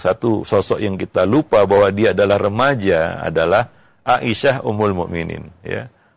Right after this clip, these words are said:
radhiyallahu anha. Ini sekarang kita akan ba-, nanti bicara tentang remaja putri.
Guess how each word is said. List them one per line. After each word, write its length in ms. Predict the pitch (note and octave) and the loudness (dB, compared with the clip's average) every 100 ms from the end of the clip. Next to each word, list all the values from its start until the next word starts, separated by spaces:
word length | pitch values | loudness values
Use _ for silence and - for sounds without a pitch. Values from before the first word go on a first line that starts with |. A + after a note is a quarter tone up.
| - | -4
radhiyallahu 640 | F#2 E2+ F2 D#2+ D#2 D#2 D2+ | -2 0 0 2 0 0 -2
anha. 320 | C#2+ C#2+ C#2+ - | -6 -12 -18 -14
Ini 320 | E2+ E2+ E2+ | -8 -8 -8
sekarang 240 | - D#2+ E2+ | -6 -4 -4
kita 320 | F2 E2+ F2 | -6 -4 -4
akan 320 | - F2 F2 | -4 -6 -4
ba-, 160 | F2 - - _ _ - | -6 -6 -20 _ _ -4
nanti 400 | G#2+ G2 C3 G#2+ | -4 -2 -2 -2
bicara 400 | F2+ F2 F#2 G2 | -2 0 2 2
tentang 400 | F2 E2 F#2 E2+ | 0 -4 -4 -2
remaja 400 | E2 E2 E2 F2 | -4 -6 -2 -4
putri. 480 | G2+ F2 E2+ D#2+ | -4 -8 -8 -10